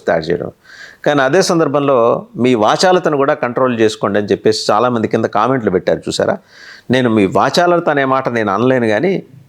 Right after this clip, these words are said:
but అదుపులో పెట్టుకుంటే మంచిది. ఆ, కించపరచాల్సినంత, ఆ, వ్యక్తిత్వంతోటి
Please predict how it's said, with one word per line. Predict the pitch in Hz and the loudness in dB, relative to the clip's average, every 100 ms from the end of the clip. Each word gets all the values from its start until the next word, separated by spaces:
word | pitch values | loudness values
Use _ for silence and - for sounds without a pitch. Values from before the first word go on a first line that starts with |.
| _ | _
but | 120 - - - _ _ - | -4 -2 -6 -10 _ _ -4
అదుపులో | 131 165 190 180 | 0 2 2 2
పెట్టుకుంటే | 139 120 139 123 135 101 101 - - _ _ _ _ - | 0 -2 -4 0 2 2 2 -2 -12 _ _ _ _ -2
మంచిది. | 117 131 107 82 - _ _ _ _ _ _ _ - 98 | 0 0 0 -2 -6 _ _ _ _ _ _ _ -4 0
ఆ, | 92 92 - | 0 -2 -2
కించపరచాల్సినంత, | 135 139 147 131 120 113 - 107 101 98 82 - _ _ _ _ - | -2 -2 -2 0 0 -2 -2 -4 0 0 -2 -6 _ _ _ _ -4
ఆ, | 98 95 90 90 - - - | 0 0 0 -2 -6 -12 -4
వ్యక్తిత్వంతోటి | 117 - 160 151 131 123 117 107 101 104 101 113 123 | -4 0 -2 0 0 2 0 0 0 -2 0 0 2